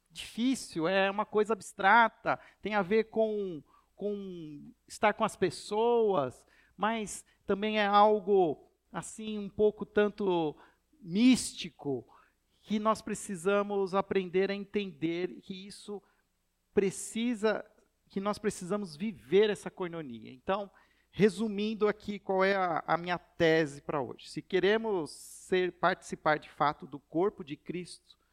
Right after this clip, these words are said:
nós precisamos experimentar plenamente a koinonia. No caminho da vida plena, é importante que nós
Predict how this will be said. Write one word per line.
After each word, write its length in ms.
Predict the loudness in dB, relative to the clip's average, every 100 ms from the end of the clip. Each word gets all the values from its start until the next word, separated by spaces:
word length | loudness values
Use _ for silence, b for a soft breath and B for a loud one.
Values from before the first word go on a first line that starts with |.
| _ _ _
nós 200 | -6 -4
precisamos 1120 | -8 -8 -12 -12 -4 -2 -2 -4 -8 -10 -16 b b _
experimentar 960 | 2 4 2 0 -2 -8 -4 0 2 0 b b b _ _ 6
plenamente 800 | 6 6 2 -2 -6 -10 -18 _
a 80 | -10
koinonia. 640 | -6 -6 -6 -10 -10 -12 -16 _ -12
No 100 | -4
caminho 460 | -2 0 0 -2
da 140 | 0 0
vida 320 | -2 -4 -4
plena, 600 | -2 0 2 2 -4 -14 _ _ _ _ _ 0
é 120 | 0
importante 1080 | 0 -4 -2 -2 -2 0 0 -2 -10 -16 -18 b _
que 100 | -6
nós 440 | 0 0 -2 -10